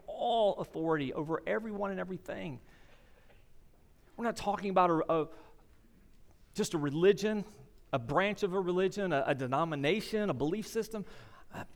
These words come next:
think bigger, man. Think about, this is God we're talking about here. How will you,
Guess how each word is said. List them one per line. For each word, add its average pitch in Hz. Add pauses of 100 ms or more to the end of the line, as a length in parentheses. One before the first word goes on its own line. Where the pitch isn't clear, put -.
(200)
think 247
bigger, 175
man. 156
Think 214
about, 196 (160)
this 220
is 254
God 196
we're 190
talking 151
about 127
here. 110 (3750)
How 220
will 247
you, 165